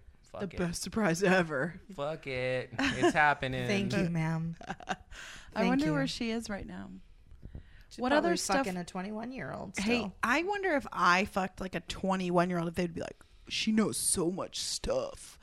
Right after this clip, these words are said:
Speaker 3: Maybe.
Speaker 2: But really, it's just like, yeah, I mean, like, fuck, I've done everything else. Um, I, okay, so what other things did she do that blew your mind, you said, other than your actual public blowjob?
Speaker 1: She was just, like, super smooth about everything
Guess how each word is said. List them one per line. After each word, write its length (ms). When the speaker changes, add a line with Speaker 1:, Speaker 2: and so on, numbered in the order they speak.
Speaker 3:
Maybe. 680
Speaker 2:
But 180
really, 300
it's 160
just 160
like, 260
yeah, 340
I 40
mean, 200
like, 280
fuck, 340
I've 160
done 200
everything 380
else. 520
Um, 460
I, 720
okay, 180
so 540
what 240
other 220
things 260
did 120
she 140
do 120
that 240
blew 340
your 200
mind, 360
you 80
said, 340
other 200
than 160
your 140
actual 600
public 400
blowjob? 440
Speaker 1:
She 160
was 140
just, 160
like, 180
super 420
smooth 580
about 240
everything 720